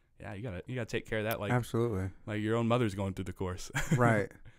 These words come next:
Speaker 2: Yeah, you hear about those sto-, I mean, I only brought it up 'cause you do hear about the stories
Speaker 1: Oh,
Speaker 2: in
Speaker 1: yeah.
Speaker 2: these, um, Costa Rica, Mexico type places
Speaker 1: Uh-huh.
Speaker 2: where there's just some, I mean, there's deaths.
Speaker 1: Yeah.
Speaker 2: People have died on these things.
Speaker 1: Of course.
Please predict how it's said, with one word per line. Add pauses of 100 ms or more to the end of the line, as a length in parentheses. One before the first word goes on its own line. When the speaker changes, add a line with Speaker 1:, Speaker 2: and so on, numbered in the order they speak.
(360)
Speaker 2:
Yeah,
you
hear
about
those
sto-,
I
mean,
I
only
brought
it
up
'cause
you
do
hear
about
the
stories (220)
Speaker 1:
Oh,
Speaker 2:
in
Speaker 1:
yeah.
Speaker 2:
these,
um, (800)
Costa
Rica, (160)
Mexico
type
places
Speaker 1:
Uh-huh. (640)
Speaker 2:
where
there's
just
some, (360)
I
mean,
there's
deaths. (180)
Speaker 1:
Yeah.
Speaker 2:
People
have
died
on
these
things.
Speaker 1:
Of
course.